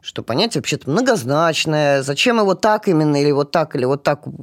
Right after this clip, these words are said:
применять и употреблять, можно сделать более прямым и ясным. А потом есть как раз фаза, когда,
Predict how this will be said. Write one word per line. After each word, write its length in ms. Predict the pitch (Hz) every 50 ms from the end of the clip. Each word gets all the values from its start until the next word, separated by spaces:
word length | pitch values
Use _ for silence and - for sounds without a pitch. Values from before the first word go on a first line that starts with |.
| 139 -
применять 580 | 147 147 156 160 165 165 151 139 127 - -
и 60 | 127
употреблять, 600 | 123 120 - 135 127 143 143 147 143 123 117 -
можно 340 | - 180 214 226 196 156 135
сделать 340 | 123 - - 151 143 127 131
более 340 | 143 175 202 214 180 143 127
прямым 500 | - - 135 131 131 143 160 156 147 139
и 60 | 143
ясным. 640 | 127 127 135 117 113 131 - - 135 127 131 - - - - - - - - - - -
А 80 | - -
потом 360 | - - 165 160 - 359 415
есть 200 | 370 294 285 294
как 180 | - - - -
раз 160 | - 214 226
фаза, 360 | - - - - - 277 240 185
когда, 580 | - 139 147 160 151 165 160 151 139 156 -